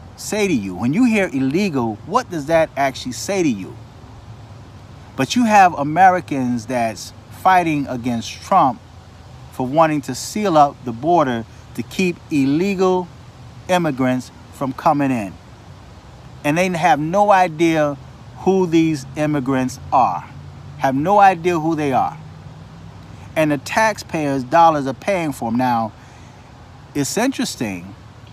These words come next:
and this is going back to black Americans, and I know I'm skipping around.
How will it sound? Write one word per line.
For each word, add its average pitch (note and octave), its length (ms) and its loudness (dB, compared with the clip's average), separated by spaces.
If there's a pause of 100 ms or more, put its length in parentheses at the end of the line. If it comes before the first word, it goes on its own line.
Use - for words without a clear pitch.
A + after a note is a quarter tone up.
(120)
and G2+ 100 -12
this D#3+ 140 -6
is G#3 80 -10
going G#3 240 2
back F#3 220 0
to F3+ 80 -6
black D#3+ 320 0
Americans, C3+ 460 -2
and B2 80 -2
I C3 60 0
know D#3+ 160 0
I'm D#3 80 -2
skipping C#3 340 -8
around. A2 380 -2